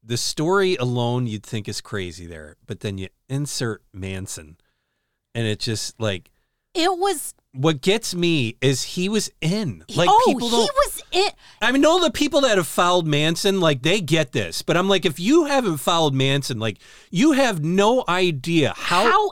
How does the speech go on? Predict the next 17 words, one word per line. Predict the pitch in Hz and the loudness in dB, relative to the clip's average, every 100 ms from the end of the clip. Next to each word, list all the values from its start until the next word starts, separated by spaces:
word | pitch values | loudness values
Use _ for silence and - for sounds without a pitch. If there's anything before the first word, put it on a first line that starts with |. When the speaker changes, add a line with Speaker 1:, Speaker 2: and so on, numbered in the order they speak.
| - | -2
Speaker 2:
in | 330 302 311 | 0 2 4
Speaker 1:
in. | 185 113 92 | 2 0 0
Speaker 2:
the, | 233 349 359 | 2 4 2
he | - 320 370 | -2 0 2
was | 294 392 214 | 2 0 -2
with | 254 190 | -8 -6
these | 262 370 - | -4 -4 -2
guys. | 269 302 | 2 2
Speaker 1:
Yeah. | 349 160 269 | 2 0 -2
Speaker 2:
Like, | 247 - | -6 -4
when | 311 311 302 | -4 -2 0
you | 339 480 440 | 2 0 -2
are | - 302 | -2 -2
searching | 302 - 302 285 277 226 | -2 -2 -2 -2 -8 -8
Laurel | 220 220 220 190 | -8 -4 -6 -6
Canyon | - 196 185 170 | -10 -10 -8 -12
and | 156 | -14